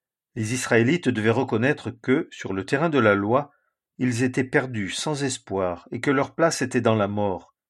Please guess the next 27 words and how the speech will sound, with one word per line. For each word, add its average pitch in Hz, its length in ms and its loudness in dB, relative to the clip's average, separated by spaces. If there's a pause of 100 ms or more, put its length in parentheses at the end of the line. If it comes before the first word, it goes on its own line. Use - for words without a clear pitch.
(140)
dans 110 120 -2
les 120 240 0
eaux 143 100 2
du 120 100 -2
baptême 123 460 0
que 107 120 -4
Jean 101 180 -4
prêchait. - 520 -8 (1120)
C'était 123 340 -2
le 120 100 4
baptême 113 440 2
de 98 80 -2
repentance 120 960 -4
en 110 200 0
rémission 131 540 -2
de 120 100 -6
péchés. - 560 -10 (960)
S'ils 139 420 -4
écoutaient 147 380 -2
Jean 151 340 -4
et 107 100 -4
se - 160 -6
repentaient, 117 640 -2 (680)
ils 123 240 -2
étaient 127 260 -2
moralement 120 560 0
prêts - 480 -6